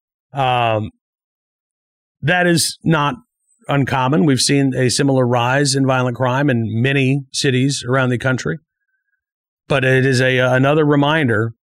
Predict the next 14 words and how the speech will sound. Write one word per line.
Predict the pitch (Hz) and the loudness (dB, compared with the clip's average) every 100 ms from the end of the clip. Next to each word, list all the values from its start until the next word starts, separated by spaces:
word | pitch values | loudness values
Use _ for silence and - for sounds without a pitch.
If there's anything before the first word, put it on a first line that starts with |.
| _ _ _ _ _ _ - | _ _ _ _ _ _ -6
that, | 120 123 117 131 | -2 0 -2 -2
um, | 127 117 113 107 95 - _ _ _ _ _ _ _ _ _ _ - | 0 2 0 0 -4 -12 _ _ _ _ _ _ _ _ _ _ -6
you | |
know, | 123 110 | -2 -2
if | 113 | 0
you're | 143 | 0
out | 151 151 | 0 0
on | 139 | 0
the | |
street | 123 180 175 147 - _ _ _ _ _ | 0 0 2 0 -2 _ _ _ _ _
and | - 107 | -8 -4
your | 123 | 0
job | 127 131 135 | 0 0 0
entails | 131 123 147 147 139 113 | 0 0 0 2 2 -2